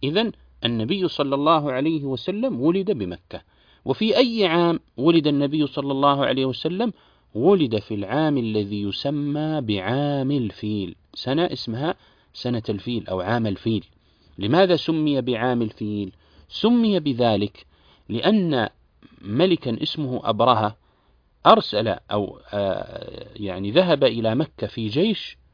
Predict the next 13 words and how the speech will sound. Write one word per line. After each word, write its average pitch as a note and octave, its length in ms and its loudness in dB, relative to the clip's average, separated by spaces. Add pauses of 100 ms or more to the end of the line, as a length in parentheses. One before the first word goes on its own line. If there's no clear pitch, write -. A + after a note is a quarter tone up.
(440)
يريد E3+ 480 0
هدم C3+ 360 -4
الكعبة، F#2+ 460 -4 (440)
وكان D3 480 2
في C3+ 380 -2 (260)
هذا C3 320 2
الجيش A#2 460 -4
فيل F#3+ 380 0 (420)
أراد D#3 480 4
أن C#3 160 0
يستعين C3 680 -2
به C#3 320 -2
أبرهة F#3+ 500 4